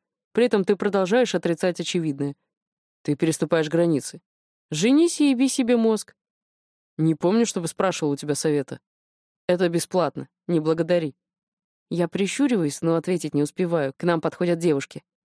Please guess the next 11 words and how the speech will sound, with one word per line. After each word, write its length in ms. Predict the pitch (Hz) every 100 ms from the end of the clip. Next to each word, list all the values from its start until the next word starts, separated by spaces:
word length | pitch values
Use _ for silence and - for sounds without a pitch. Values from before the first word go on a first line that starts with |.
| _ _ _ -
Лада 280 | 196 185 185
робко 260 | 190 -
обнимает 380 | 156 165 170 160
меня 180 | 170 165
за 100 | 175
шею, 320 | - 226 208
привстает 380 | - 156 170 165
на 100 | 160
цыпочки 440 | - 214 185 -
и 80 | 180
тянется. 440 | - 151 143 -